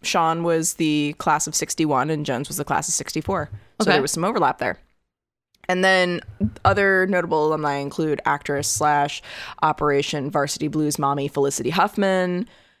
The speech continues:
Speaker 1: documentarian Lee Hirsch, actress Téa Leoni, who in, like, I can't tell if this was a dig or not,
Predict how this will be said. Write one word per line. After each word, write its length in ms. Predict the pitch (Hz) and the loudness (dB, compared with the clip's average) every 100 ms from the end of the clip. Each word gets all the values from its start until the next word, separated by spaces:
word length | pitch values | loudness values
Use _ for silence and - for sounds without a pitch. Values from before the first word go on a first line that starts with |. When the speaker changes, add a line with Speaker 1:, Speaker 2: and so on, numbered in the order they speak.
| _ | _
Speaker 1:
documentarian 760 | 165 139 160 143 151 143 139 147 | 0 0 -2 -4 0 2 2 0
Lee 140 | 147 | -2
Hirsch, 840 | 147 - 277 247 220 190 208 - - - _ - | -2 0 2 4 4 2 2 -2 -2 -8 _ 0
actress 440 | 160 151 156 147 | 0 0 -2 -4
Téa 260 | - 143 139 | 0 0 0
Leoni, 640 | 135 165 233 226 220 214 | 0 0 2 2 2 2
who 600 | 202 - 190 185 180 175 - - _ _ _ _ _ _ _ - | 0 2 4 6 6 4 -2 -20 _ _ _ _ _ _ _ 0
in, 240 | 185 180 | 2 4
like, 420 | 175 165 165 - - | 4 4 4 0 -2
I 120 | 170 165 | 0 2
can't 280 | 247 202 | 0 0
tell 200 | - 202 | 0 0
if 80 | 196 | 0
this 140 | 190 196 | 0 -2
was 120 | 196 | -2
a 60 | |
dig 220 | 180 170 170 | 0 2 2
or 80 | |
not, 480 | 175 180 180 185 _ | 2 2 2 0 _